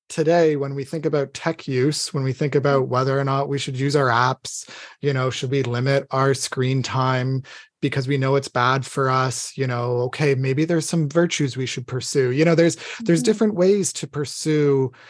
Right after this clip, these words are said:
Speaker 1: following Jesus's example. Um, what, what thoughts would you have on, on bringing it into the day-to-day life,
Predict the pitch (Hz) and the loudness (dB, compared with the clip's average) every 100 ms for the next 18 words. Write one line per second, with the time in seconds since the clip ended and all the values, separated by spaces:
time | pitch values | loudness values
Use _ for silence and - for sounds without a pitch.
0 | - _ - 143 143 143 139 131 123 135 | -20 _ -2 0 2 0 -2 -4 -6 -6
1 | 135 - 127 120 113 131 123 120 117 117 | -4 -6 -6 -6 -6 -4 -4 -4 -4 -4
2 | 113 - - - 127 123 123 117 113 135 | -8 -14 -20 -8 0 2 2 0 -4 0
3 | 160 190 - 170 185 175 170 - 156 127 | 2 2 2 2 2 2 2 2 -4 0
4 | 156 123 127 120 123 120 117 127 120 131 | -2 0 -2 -2 -4 -6 -6 -6 -2 -2
5 | 131 127 127 123 - 127 123 117 131 120 | -2 -4 -4 -6 -4 -4 -2 -4 -8 -6
6 | 123 120 120 113 117 113 - | -6 -4 -6 -4 -6 -6 -14